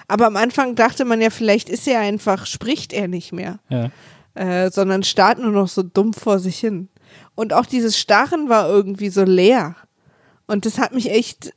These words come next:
Speaker 1: mega genervt. Und ich, ich schiebe es auf jeden Fall dem Schauspieler in die Schuhe.
Speaker 2: Ja.
Speaker 1: Weil ich kann mir nicht vorstellen, dass das geplant war.
Speaker 2: Ja.
Speaker 1: Weil er wirkt so ein bisschen wie, wie manchmal so, ähm,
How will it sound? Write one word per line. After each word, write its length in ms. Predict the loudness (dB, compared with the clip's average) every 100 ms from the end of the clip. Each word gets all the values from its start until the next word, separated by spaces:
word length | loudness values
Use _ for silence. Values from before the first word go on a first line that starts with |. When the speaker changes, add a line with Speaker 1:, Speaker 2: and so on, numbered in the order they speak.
| _ _ _ _
Speaker 1:
mega 340 | -4 -2 0 -2
genervt. 440 | -4 -6 -6 -8
Und 160 | -10 -10
ich, 220 | -14 -12
ich 120 | -10 -6
schiebe 320 | -6 -4 -2
es 260 | -4 -4 -8
auf 180 | -8 -2
jeden 260 | -2 0
Fall 200 | -2 -4
dem 140 | -4 -2
Schauspieler 440 | -2 -2 -4 -6
in 100 | -6
die 80 | -10
Schuhe. 280 | -14 -16 -18 _ _
Speaker 2:
Ja. 180 | -2 0
Speaker 1:
Weil 100 | 0
ich 80 | -2
kann 140 | -2
mir 60 | -2
nicht 140 | -2
vorstellen, 320 | 0 0 0 -6
dass 100 | -6
das 200 | -10 -10
geplant 500 | -8 -4 -4 -4 -8
war. 160 | -12 -8
Speaker 2:
Ja. 200 | -6 -6 -8 _ _ _ _
Speaker 1:
Weil 120 | 2
er 180 | 4 4
wirkt 260 | 2 2 0
so 60 |
ein 100 | 0
bisschen 460 | 2 0 0 -2 -2
wie, 380 | -2 0 -2 -4 -10 -20 -20 _ _
wie 240 | -10 -8 -4
manchmal 520 | -4 -4 -4 -2 -2
so, 460 | -2 -2 0 0 -2 -2
ähm, 580 | 0 2 2 0 -2